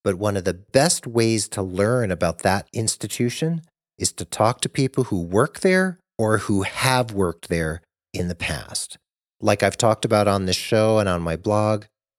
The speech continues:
LinkedIn is a great place to look because using the advanced search on LinkedIn, using that function, you can look up the people on LinkedIn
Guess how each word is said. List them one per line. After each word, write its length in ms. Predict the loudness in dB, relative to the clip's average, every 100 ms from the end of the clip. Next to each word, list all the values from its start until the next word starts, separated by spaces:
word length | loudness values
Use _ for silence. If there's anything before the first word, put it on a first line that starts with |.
| -10
LinkedIn 600 | -2 2 2 0 0 2
is 160 | 0 -2
a 60 |
great 340 | -4 -2 -2 -2
place 320 | -4 -4 -4
to 120 | -6
look 420 | -2 -2 -2 -8 _ _ _ _
because 320 | -8 -2 0 2
using 320 | 0 0 0
the 140 | 0
advanced 540 | 0 -2 0 2 0 -2
search 540 | 0 0 0 -8 -12 _ -6
on 240 | -4 -2
LinkedIn, 680 | -2 -2 0 2 2 -2 -4
using 340 | -2 0 0 0
that 200 | -2 -2
function, 640 | -2 -2 -2 -10 -12 -20 _ _ _ _ _ _ -4
you 140 | -2
can 180 | -2 -2
look 340 | 0 0 2
up 280 | 0 0 -4
the 100 | -6
people 480 | -2 -2 0 2 2
on 280 | 2 0 0
LinkedIn 580 | -2 -2 0 0 0